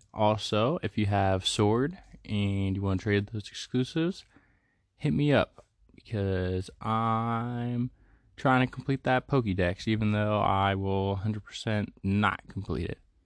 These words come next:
I did do it for that, uh, Let's Go version, but that's just because it was first gen and a lot easier to complete. So, that's a quick and dirty over-, er, review of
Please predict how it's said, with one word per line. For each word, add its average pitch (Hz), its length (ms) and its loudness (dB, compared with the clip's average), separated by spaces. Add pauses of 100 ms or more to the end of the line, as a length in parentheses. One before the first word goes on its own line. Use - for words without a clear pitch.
(680)
I 101 80 -2
did 123 200 2
do 151 160 4
it - 120 0
for 139 160 -2
that, 131 340 0
uh, 127 300 0
Let's 139 240 -4
Go 147 200 0
version, 104 500 0 (120)
but 92 140 -4
that's 98 460 -2 (180)
just 101 180 -4
because 98 220 0
it 90 60 0
was 87 100 -2
first - 380 -6
gen 113 340 -8 (300)
and 92 300 0
a 92 40 2
lot - 240 -2
easier 92 300 0
to - 160 -8
complete. 175 400 2 (2250)
So, 190 800 8 (280)
that's 147 300 0
a 143 220 0 (100)
quick 147 240 -6
and 135 100 -2
dirty 123 360 -2
over-, 107 280 -4 (240)
er, 104 320 2
review 107 520 2 (100)
of 98 920 -2